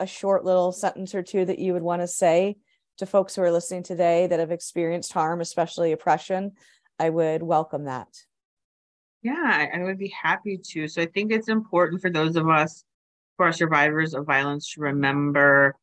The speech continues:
Speaker 2: that we are enough, just as we are.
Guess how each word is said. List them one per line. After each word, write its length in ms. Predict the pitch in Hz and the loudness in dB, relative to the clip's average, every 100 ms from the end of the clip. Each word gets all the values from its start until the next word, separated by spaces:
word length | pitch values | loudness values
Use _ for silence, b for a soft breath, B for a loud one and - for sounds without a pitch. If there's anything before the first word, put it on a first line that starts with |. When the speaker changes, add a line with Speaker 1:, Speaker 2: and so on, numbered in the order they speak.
| _ _ | _ _
Speaker 2:
that 100 | 147 | 0
we 200 | 147 156 | 2 4
are 160 | 151 151 | 4 4
enough, 500 | 139 131 123 143 453 - _ _ _ _ _ _ _ _ _ _ _ 165 | 2 0 -2 -2 -4 -18 _ _ _ _ _ _ _ _ _ _ _ -6
just 180 | 160 | -4
as 180 | 160 147 | -4 -2
we 140 | 147 135 | 0 2
are. 400 | 123 120 135 | 4 2 0